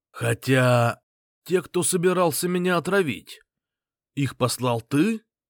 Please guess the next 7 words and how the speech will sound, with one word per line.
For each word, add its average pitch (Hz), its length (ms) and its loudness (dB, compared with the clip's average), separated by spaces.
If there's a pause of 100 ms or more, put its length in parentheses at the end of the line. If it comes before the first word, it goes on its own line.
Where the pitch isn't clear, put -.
(600)
"Нет", 202 800 -2 (720)
ответил 101 540 -4
он 190 200 0
и 160 140 -4
посмотрел 131 540 -4
на 85 100 -8
меня. 78 400 -10